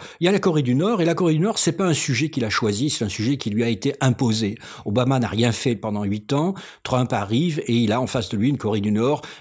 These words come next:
qui fait des essais nucléaires, qui envoie des missiles intercontinentaux. Euh, n'importe quel président américain aurait dû prendre la crise, euh, la crise en main. Le, la Chine. Euh, la Chine, euh, le, euh, Trump, euh,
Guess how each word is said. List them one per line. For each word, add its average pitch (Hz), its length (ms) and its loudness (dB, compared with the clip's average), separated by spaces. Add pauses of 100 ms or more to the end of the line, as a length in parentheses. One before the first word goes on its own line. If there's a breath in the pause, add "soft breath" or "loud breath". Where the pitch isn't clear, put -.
qui 110 140 -4
fait - 180 -2
des 107 240 -2
essais 107 200 -2
nucléaires, 104 560 0
qui 120 100 -2
envoie 107 260 -2
des 107 140 -2
missiles 107 300 0
intercontinentaux. 104 920 -4 (380 loud breath)
Euh, - 60 -12 (640)
n'importe 139 340 2
quel 131 120 0
président 113 260 -2
américain 104 380 -2
aurait 110 140 -2
dû 101 100 -4
prendre 123 260 -2
la 107 100 -2
crise, 113 320 -2
euh, 107 320 -4
la 104 100 -4
crise 110 220 -2
en 104 80 2
main. 98 200 -4 (580 loud breath)
Le, 170 380 4
la 165 160 6
Chine. 107 460 0 (400 loud breath)
Euh, 120 360 2
la 127 140 4
Chine, 196 500 2 (340 loud breath)
euh, 120 640 2
le, 131 640 2 (320 loud breath)
euh, 117 200 -6
Trump, 131 520 2
euh, 107 380 -4